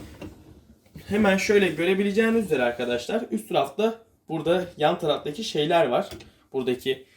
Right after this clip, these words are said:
hemen fincanlık bölümlerimiz var. Buradaki fincanlık bölümlerinde daha da işin komik ve güzel olan bir tarafı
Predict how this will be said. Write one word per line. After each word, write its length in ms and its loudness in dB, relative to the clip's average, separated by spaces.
hemen 440 0
fincanlık 600 2
bölümlerimiz 640 -4
var. 280 -2
Buradaki 380 0
fincanlık 600 2
bölümlerinde 640 2
daha 260 2
da 60 2
işin 400 -2
komik 400 -4
ve 60 -4
güzel 300 2
olan 280 2
bir 100 -8
tarafı 400 -6